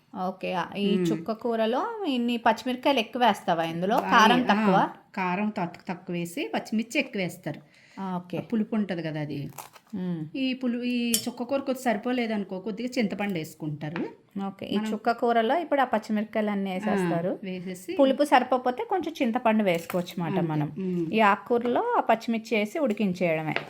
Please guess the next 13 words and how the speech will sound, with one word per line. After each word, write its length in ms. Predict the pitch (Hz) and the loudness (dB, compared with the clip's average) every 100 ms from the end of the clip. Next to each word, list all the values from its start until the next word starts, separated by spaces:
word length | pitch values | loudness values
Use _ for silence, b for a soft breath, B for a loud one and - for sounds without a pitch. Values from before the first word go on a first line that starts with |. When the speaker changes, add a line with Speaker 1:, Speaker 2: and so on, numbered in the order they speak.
| - | -10
Speaker 1:
అంతేనా? 460 | 180 185 214 247 370 | -8 -2 -2 -2 -4
ఇంకేమైనా 300 | 233 202 240 | -2 4 4
Speaker 2:
అంతే. 140 | 233 226 | 4 4
Speaker 1:
వేస్తావా 420 | 196 - 214 196 | 2 2 0 2
ఇందులో? 320 | 190 185 175 | 2 2 0
Speaker 2:
ఆ, 40 | 214 | 0
పసుపు 380 | 226 208 - | -2 -6 -4
వేసి 540 | 220 214 - 415 320 202 | -4 -4 -6 -6 -6 -6
మెత్తగా 360 | 185 180 190 | -8 -8 -8
ఉడికించేయడమే. 600 | 214 165 170 156 170 156 156 - - - _ _ - - - _ - | -6 -8 -10 -10 -10 -10 -12 -16 -18 -20 _ _ -18 -16 -20 _ -16
ఉడికించేసి 920 | 190 208 190 196 185 185 - 311 220 196 | -16 -2 -2 -2 -8 -12 -8 -8 -4 -4
బోటీలు 360 | 190 196 190 170 | -4 -10 -8 -8
వేస్తారు. 640 | 151 - - - - - | -10 -14 -20 -8 -6 -6